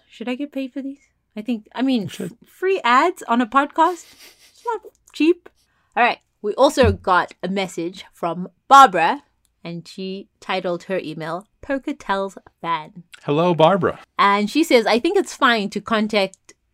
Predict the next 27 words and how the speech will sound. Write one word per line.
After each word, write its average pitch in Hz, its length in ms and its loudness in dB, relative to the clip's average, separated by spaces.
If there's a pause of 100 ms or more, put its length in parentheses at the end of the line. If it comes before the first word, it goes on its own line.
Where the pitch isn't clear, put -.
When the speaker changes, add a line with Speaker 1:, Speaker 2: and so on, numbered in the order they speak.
(160)
Speaker 1:
exes 180 600 -4
and 190 240 -6
search 214 540 -2
to 208 140 -4
reach 185 240 -6
out 180 200 -2
to 156 100 -4
other 175 140 -4
people 185 360 -10
online. 160 420 -6 (260)
Not 247 280 4
on 277 140 2
a 226 80 0
dating 185 480 -4
app, 139 260 -10
because 170 280 -8
that's 185 200 -2
not 180 180 -6
fair 185 180 -4
to 175 160 -12
the 170 100 -8
next 180 300 -10
person 165 340 -10
or 165 80 -10
the 170 80 -10
current 170 400 -6
person." 156 480 -12